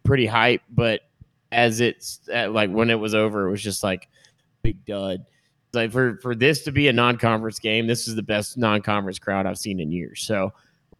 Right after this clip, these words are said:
lot of excitement around the program there in Oxford and a lot of reason to be excited. Uh, just to go on the topic a little bit, because we were talking about Florida and with Graham Mertz,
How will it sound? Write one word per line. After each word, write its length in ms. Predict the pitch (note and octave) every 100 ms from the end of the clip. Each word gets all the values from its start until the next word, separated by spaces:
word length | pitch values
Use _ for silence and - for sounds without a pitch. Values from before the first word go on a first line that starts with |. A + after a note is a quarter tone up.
| F#3+
lot 40 |
of 80 | G#3
excitement 480 | E3+ F3+ F3 E3+ F3+
around 220 | F3+ F3
the 60 |
program 440 | D#3+ E3+ F3+ F3+ F#3
there 160 | F#3
in 80 | F3
Oxford 380 | F3 F3+ - F#3+
and 80 | D3+
a 40 |
lot 160 | B2 C#3+
of 80 | C#3
reason 240 | D3 C#3+
to 80 | C#3+
be 140 | C#3+
excited. 520 | C#3+ C3 C#3+ D3 C#3+ C#3+ - _ - -
Uh, 260 | A#2 A2+ G#2 G#2 _ _ _ _ _ _ _ _ _ _ _ - A2
just 320 | D#3 F3+ -
to 100 | E3+
go 220 | C3+ D3+
on 220 | C#3+ D3
the 60 | B2
topic 460 | - C3+ D3 C3+
a 40 | A#2
little 220 | A2+ A2
bit, 280 | F#2 G#2+ A2 -
because 360 | A2 A2+ G#2
we 120 | A2
were 100 | A2
talking 300 | A2 B2+ A#2
about 420 | A2 A2 A2 - -
Florida 380 | B2 B2+ C3
and 100 | A#2+
with 140 | A2 G2+
Graham 240 | B2 A2+
Mertz, 460 | G#2+ D#3 A#2+ -